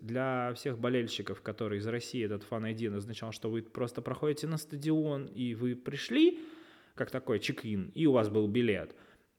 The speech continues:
А для иностранцев это в действительности была виза в Россию.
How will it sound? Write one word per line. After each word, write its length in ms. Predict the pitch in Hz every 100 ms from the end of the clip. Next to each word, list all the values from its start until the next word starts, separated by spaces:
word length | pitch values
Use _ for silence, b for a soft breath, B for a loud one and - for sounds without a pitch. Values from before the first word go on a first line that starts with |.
| -
А 140 | 147
для 180 | 143 143
иностранцев 640 | 156 156 - 339 - 151
это 140 | 214 135
в 40 |
действительности 500 | 120 - - 185 -
была 260 | 110 127 120
виза 520 | 104 151 220 196 156
в 180 | - 117
Россию. 560 | 139 - 110 87 76